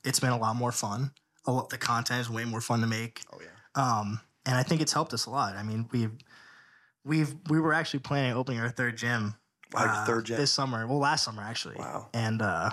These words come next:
Speaker 1: we kinda make a sh-, made a shift, reinvested back into this product.
Speaker 2: Yeah.
Speaker 1: Um,
Speaker 2: Yeah, I wanna ask you a, a,
Speaker 1: Yeah,
Speaker 2: a little
Speaker 1: yeah,
Speaker 2: bit
Speaker 1: yeah.
Speaker 2: about the I V stuff, but,
Speaker 1: Yeah.
Speaker 2: uh, just one more question to, to go back.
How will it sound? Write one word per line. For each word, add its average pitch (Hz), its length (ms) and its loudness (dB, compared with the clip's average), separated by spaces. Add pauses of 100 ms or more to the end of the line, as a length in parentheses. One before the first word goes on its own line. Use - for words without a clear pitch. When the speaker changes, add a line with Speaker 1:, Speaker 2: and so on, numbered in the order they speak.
(160)
Speaker 1:
we 131 140 0
kinda 127 240 2
make 123 160 0
a 110 80 -4
sh-, - 160 -4
made 120 180 -2
a 110 40 -4
shift, - 520 -2 (120)
reinvested 117 640 0
back 113 200 0
into 117 160 -4
this 113 240 -2
product. 101 640 -2 (160)
Speaker 2:
Yeah. 104 180 -4 (400)
Speaker 1:
Um, 90 420 2
Speaker 2:
Yeah, 113 100 4
I - 20 4
wanna 117 220 2
ask 110 300 -2
you 113 100 2
a, 107 260 -2
a, - 80 -4
Speaker 1:
Yeah, 170 140 2
Speaker 2:
a - 20 -
little 120 160 -2
Speaker 1:
yeah, 131 60 -6
Speaker 2:
bit 113 80 -6
Speaker 1:
yeah. 110 40 -8
Speaker 2:
about 107 180 -4
the 104 100 -2
I 107 100 0
V 110 160 -2
stuff, 101 320 0
but, 101 100 -2
Speaker 1:
Yeah. 104 120 0
Speaker 2:
uh, 104 120 2 (240)
just - 260 -8
one 117 140 4
more 113 120 2
question 104 300 -2
to, 104 120 -2
to - 180 -6
go 107 140 2
back. 107 360 0